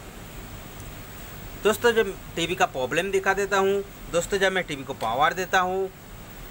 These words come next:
power देने के बाद जो हमारा power indicator जलना चाहिए वो हमारा power indicator नहीं जल रहा है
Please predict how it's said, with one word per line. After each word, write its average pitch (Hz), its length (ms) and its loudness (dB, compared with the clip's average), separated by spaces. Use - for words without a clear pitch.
power 175 340 6
देने 151 240 0
के 135 180 -2
बाद 135 460 4
जो 143 120 -2
हमारा 147 320 2
power 139 280 2
indicator 196 440 2
जलना 196 280 2
चाहिए 196 380 0
वो 160 200 -2
हमारा 127 240 4
power 123 260 4
indicator 127 340 0
नहीं 127 260 -4
जल 180 160 4
रहा 185 220 8
है 190 180 4